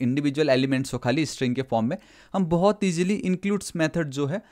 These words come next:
उसका यूज़ कर सकते हैं। But when it comes to your object, तब मैं इंक्लूड्स मेथड तो यूज़ नहीं कर सकता। Then what?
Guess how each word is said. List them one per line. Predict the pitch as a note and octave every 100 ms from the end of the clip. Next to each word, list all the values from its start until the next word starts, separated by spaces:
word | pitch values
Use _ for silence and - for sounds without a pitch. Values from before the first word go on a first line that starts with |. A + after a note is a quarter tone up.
| -
उसका | D3+ - F#3
यूज़ | D#3+ E3+
कर | - B2+
सकते | - G#2 -
हैं। | G2 - - _ _ C3
But | B2 D3 - - -
when | C3 F3+ A3+
it | A3+
comes | G3 F#3+ -
to | G#3 F#3
your | F#3 -
object, | C3 A#2 C#3 F3+ - - _ _ F#3+
तब | F3+
मैं | F3+ F#3+
इंक्लूड्स | F3 D#3 F#3 F#3 -
मेथड | F#3 F3+ F#3
तो | F#3
यूज़ | F#3+ F3
नहीं | F#3+ F#3+ G#3+
कर | G3
सकता। | F#3 E3 - D3+ - _ _ _ _ _
Then | C3+ F#3 D#3+
what? | G2